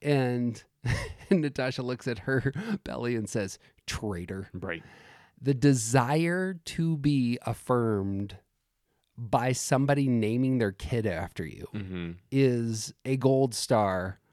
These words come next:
Speaker 1: of the highest order.
Speaker 2: Sure.
Speaker 1: And, and there is an aggressive posture here of, "Hey, you should really consider naming your kid."
Speaker 2: Yeah.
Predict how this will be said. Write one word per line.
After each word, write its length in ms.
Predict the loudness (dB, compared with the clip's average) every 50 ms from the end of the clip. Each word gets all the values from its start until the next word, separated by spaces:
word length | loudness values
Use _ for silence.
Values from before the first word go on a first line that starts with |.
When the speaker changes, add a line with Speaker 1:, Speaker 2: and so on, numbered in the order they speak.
| _ _ _ _
Speaker 1:
of 140 | -6 -2 0 0
the 80 | 0
highest 440 | 0 -2 -2 -2 -4 -4 -6 -6 -6
order. 260 | -6 -6 -6 -8 -10 -10
Speaker 2:
Sure. 200 | -6 -2 0 0
Speaker 1:
And, 220 | 2 2 2 0 -2 -4
and 200 | -4 -2 -2 0
there 140 | 2 2 2
is 140 | 2 2 2
an 60 | 2 0
aggressive 540 | 2 2 4 6 6 6 6 6 4 4 4
posture 400 | 4 4 4 2 0 0 -2 0
here 200 | 0 0 0 -2
of, 180 | -2 -4 -6 _ -18 -20 -20 -20 -12 -2
"Hey, 120 | 0 2 2
you 260 | 4 4 2 2 2
should 200 | 4 4 4 6
really 300 | 6 6 8 8 6 4
consider 720 | 4 4 4 4 4 4 4 4 6 4 4 2 0 -4 -8 -14 _ _ _ _ _ _ -20 -20 _ _ -20 -20 -16 -16 -16 -16 -12
naming 600 | -4 2 4 6 6 8 8 6 6 6 4 4 2
your 140 | 2 0 0
kid." 440 | 0 0 0 0 -2 -6 -10 -10 -6
Speaker 2:
Yeah. 160 | -4 -4 -4